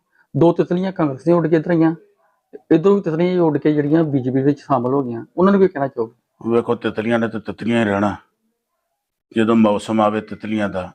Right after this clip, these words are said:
Speaker 2: ਇਸ ਮਹੀਨੇ 'ਚ ਤਿਤਲੀਆਂ ਪੈਦਾ ਹੁੰਦੀਆਂ, ਜਦੋਂ ਮੌਸਮ ਖਤਮ ਹੋ ਜਾਂਦਾ, ਤਿਤਲੀਆਂ ਖਤਮ ਹੋ ਜਾਂਦੀਆਂ ਨੇ। ਤਿਤਲੀਆਂ ਦਾ ਮੌਸਮ ਹੈ, ਤਿਤਲੀਆਂ ਨੇ ਉੱਡਦੀਆਂ ਰਹਿਣਾ,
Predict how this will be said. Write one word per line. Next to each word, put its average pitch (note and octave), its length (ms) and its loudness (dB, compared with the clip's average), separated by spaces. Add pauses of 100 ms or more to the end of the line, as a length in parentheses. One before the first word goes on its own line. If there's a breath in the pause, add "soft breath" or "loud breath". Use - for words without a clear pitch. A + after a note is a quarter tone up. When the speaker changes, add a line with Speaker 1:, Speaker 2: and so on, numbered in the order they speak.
Speaker 2:
ਇਸ G#2+ 200 0
ਮਹੀਨੇ A#2 240 -2
'ਚ A2 100 -10
ਤਿਤਲੀਆਂ G#2+ 460 -4
ਪੈਦਾ G#2+ 260 0
ਹੁੰਦੀਆਂ, G#2+ 300 -4
ਜਦੋਂ A2 180 -6
ਮੌਸਮ G#2+ 340 -2
ਖਤਮ G#2+ 240 -4
ਹੋ A2+ 120 0
ਜਾਂਦਾ, G#2+ 220 -4
ਤਿਤਲੀਆਂ G#2+ 420 -2
ਖਤਮ G#2+ 280 -4
ਹੋ A#2 60 -2
ਜਾਂਦੀਆਂ A2 340 -10
ਨੇ। - 60 -18 (680)
ਤਿਤਲੀਆਂ A#2+ 380 0
ਦਾ B2 100 0
ਮੌਸਮ A2+ 440 -2
ਹੈ, B2+ 60 0
ਤਿਤਲੀਆਂ A#2+ 400 -4
ਨੇ A#2 100 0
ਉੱਡਦੀਆਂ A2 400 0
ਰਹਿਣਾ, A#2+ 260 -2